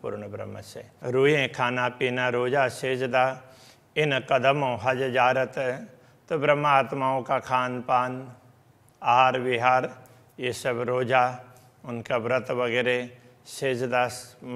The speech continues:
नमन वगैरह, इन कदमों हज जारत, जिसके लिए कतेब ग्रंथों में ये सब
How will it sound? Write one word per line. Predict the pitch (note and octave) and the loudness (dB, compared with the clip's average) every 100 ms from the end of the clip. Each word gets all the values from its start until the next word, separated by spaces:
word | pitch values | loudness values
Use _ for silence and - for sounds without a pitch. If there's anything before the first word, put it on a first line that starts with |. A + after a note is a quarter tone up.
| A#2+ A#2 | -4 -4
नमन | A#2 B2 C3 C3 | -2 -2 -2 -4
वगैरह, | B2 B2+ A#2+ A#2+ B2 B2 A#2+ - - - - _ _ - | -2 -2 0 2 0 -2 -14 -20 -20 -20 -20 _ _ 0
इन | D3+ D3 C3+ B2+ B2+ D3+ D3+ A#2 C#3 | 2 4 2 0 -6 -10 -12 -2 2
कदमों | B2+ C3 D3 C3 | 4 4 2 0
हज | A2+ B2+ C3 B2 | 2 0 0 2
जारत, | B2 B2 B2+ C#3 | 4 4 2 0
जिसके | B2+ B2+ - D3 | -2 -2 -6 -4
लिए | B2+ C3 | -2 -2
कतेब | C3+ A#2+ D3 B2+ | -4 -4 -4 -4
ग्रंथों | C3 B2+ A2+ C3 | -4 -4 -6 -6
में | C3 F3+ F#3+ | -4 -4 -6
ये | F#3+ B2 | -4 -6
सब | A2+ C3+ A2+ A2+ | -4 -6 -6 -10